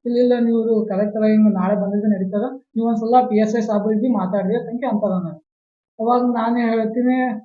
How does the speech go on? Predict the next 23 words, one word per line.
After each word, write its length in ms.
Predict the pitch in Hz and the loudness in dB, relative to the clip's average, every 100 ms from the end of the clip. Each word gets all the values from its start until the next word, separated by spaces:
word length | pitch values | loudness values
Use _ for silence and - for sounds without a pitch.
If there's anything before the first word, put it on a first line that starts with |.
| _ _ | _ _
"ಆಯ್ತು 240 | 233 226 220 | -4 -2 0
ಸರ್, 120 | 247 | 0
ಮಾತಾಡ್ತೀನಿ" 480 | 226 196 220 220 220 | 0 0 0 0 -2
ಆತಂಕೆ 340 | 208 220 214 | -2 -2 -2
ಅಂತೀನಿ. 320 | 220 190 208 277 - _ - | -2 -4 -4 -6 -10 _ -2
ಅವಾಗ 180 | 226 247 | 0 2
ಇವ್ರು 200 | 247 247 | 2 4
ನಮ್ 160 | 247 | 2
ಗೆಳೆಯರು 320 | 226 220 233 | 2 2 2
ಏನಂತಾರ, 420 | 233 233 220 233 240 277 - _ | 2 0 -2 -2 -4 -6 -12 _
"ಇಲ್ಲ, 140 | 226 233 226 220 | 0 2 4 4
ನೀವು 140 | 214 | 6
ಹೋಗಿ 200 | 208 226 202 | 4 2 2
ಭಾಳ 160 | 190 202 | 2 2
ಲೇಟ್ 200 | 202 208 | 0 0
ಆಗ್ಯದ, 300 | 202 202 214 - - _ _ - | 0 2 0 -2 -10 _ _ -4
ನಾವು 260 | 208 214 | 2 2
ಸಾಬ್ರು 340 | 190 190 196 208 | 2 -2 0 2
ಬರ್ದು 300 | 208 208 226 | 2 2 2
ನೀವು 220 | 220 220 | 2 4
ಈ 80 | 208 | 4
ತರ 120 | 202 | 2
ಹೇಳಿರತ್ತಂಕೆ", 720 | 202 190 190 196 196 202 196 | 0 0 0 -2 -4 -8 -6